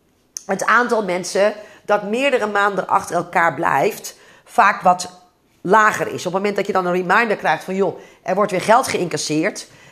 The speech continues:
eh, dan denk je al heel snel van: "Goh, heb ik er vorige maand eigenlijk wel naar gekeken? Nee, nou schrijf me dan maar uit." Ja? En, en, eh, eh, waar het dus nogmaals aan de voorkant fantastisch, eh, is en, en het voor een deel ook is,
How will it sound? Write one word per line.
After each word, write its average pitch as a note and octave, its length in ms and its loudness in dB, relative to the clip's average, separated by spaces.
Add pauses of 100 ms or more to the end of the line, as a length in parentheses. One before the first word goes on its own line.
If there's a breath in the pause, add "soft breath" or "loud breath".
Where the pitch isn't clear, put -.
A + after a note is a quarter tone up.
eh, F3 200 -4
dan G#3 160 2
denk A3+ 200 2
je G#3+ 60 -2
al F#3+ 60 0
heel A3+ 120 4
snel E3+ 200 0
van: E3+ 100 -10
"Goh, A3 140 2
heb G3 120 2
ik G3+ 80 -8
er E3+ 80 -4
vorige F3+ 280 -2
maand E3+ 180 0
eigenlijk E3+ 300 0
wel D#3+ 100 2
naar D#3+ 180 0
gekeken? - 580 -2
Nee, F3+ 380 0 (180 loud breath)
nou F#3 160 0
schrijf E3+ 300 2
me E3+ 80 -2
dan E3 160 4
maar E3 100 2
uit." - 420 0 (140)
Ja? F#3+ 260 2 (300 loud breath)
En, A3+ 360 0
en, A3 420 0
eh, G3 260 0
eh, G3 80 -2 (320)
waar A3+ 220 2
het A#3+ 120 -2
dus A3+ 180 -2
nogmaals G#3+ 480 -2
aan F#3+ 120 -2
de F3 80 -4
voorkant A#3+ 720 0
fantastisch, G3 760 -2 (240 loud breath)
eh, E3 200 -2
is C4 280 -2
en, G#3+ 280 0 (180 loud breath)
en A3+ 100 0
het A3+ 100 -2
voor A#3 160 2
een A3+ 120 0
deel C#4 280 4
ook A3+ 200 4
is, - 420 -4